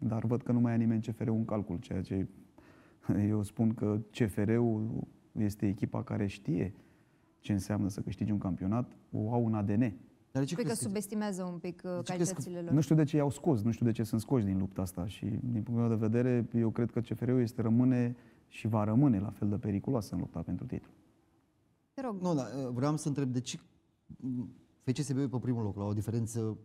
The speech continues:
Speaker 2: destul de mare de puncte față de
Speaker 1: Da.
Speaker 2: locul doi. Mă refer la locul doi. Uh, de ce? Că am auzit și eu multă lume. Nu le dă, adică nu sunt sigur de,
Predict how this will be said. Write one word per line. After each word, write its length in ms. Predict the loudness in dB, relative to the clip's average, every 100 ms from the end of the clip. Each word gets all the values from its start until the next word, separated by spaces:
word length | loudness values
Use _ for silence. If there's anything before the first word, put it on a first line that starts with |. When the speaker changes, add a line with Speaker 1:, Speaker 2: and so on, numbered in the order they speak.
| -18 -14
Speaker 2:
destul 220 | -2 0
de 80 | 2
mare 240 | 2 2
de 80 | 0
puncte 340 | -2 -4 -4
față 220 | -8 -4
de 60 | 0
Speaker 1:
Da. 80 | 0
Speaker 2:
locul 140 | 0
doi. 140 | -4 -6 -10 _ _ _ _ _ -10
Mă 80 |
refer 180 | -8 -4
la 80 | -4
locul 180 | -4 -6
doi. 160 | -8 -12 -20 _ _ _ _
Uh, 400 | -2 0 2 0 -6 -16 _
de 80 | -10
ce? 240 | -6 -4 -4 -4
Că 100 | -2
am 100 | 0
auzit 280 | 2 0
și 120 | 0 0
eu 80 |
multă 280 | 2 2 2
lume. 380 | 2 2 -2 -6 -14 _ _ _ _ _ _ _ -8
Nu 360 | -2 2 2
le 80 | 2
dă, 160 | 0 -2 -6 -8 -8 -10 -10
adică 240 | -4 -2 0
nu 120 | 0
sunt 200 | 2 0
sigur 480 | 0 0 2 4 2
de, 140 | 2